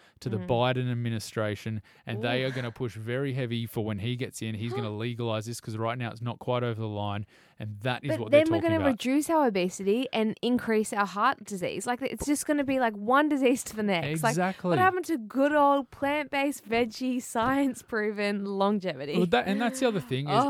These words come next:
Speaker 1: it
Speaker 2: Oh.
Speaker 1: is fru-, and it's easy for us 'cause you
Speaker 2: Frustrating.
Speaker 1: look, you know, you look great, and I'm,
Speaker 2: Thanks.
Speaker 1: I've got a bit of, you know, tummy, but I'm relatively, you know, in good shape.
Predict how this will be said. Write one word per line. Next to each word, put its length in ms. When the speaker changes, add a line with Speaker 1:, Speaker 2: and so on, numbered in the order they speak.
Speaker 1:
it 80
Speaker 2:
Oh. 40
Speaker 1:
is 140
fru-, 160
and 360
it's 120
easy 220
for 160
us 220
'cause 20
you 60
Speaker 2:
Frustrating. 320
Speaker 1:
look, 260
you 120
know, 100
you 140
look 140
great, 300
and 200
I'm, 180
Speaker 2:
Thanks. 160
Speaker 1:
I've 60
got 120
a 40
bit 140
of, 140
you 100
know, 120
tummy, 280
but 140
I'm 260
relatively, 640
you 120
know, 80
in 100
good 220
shape. 320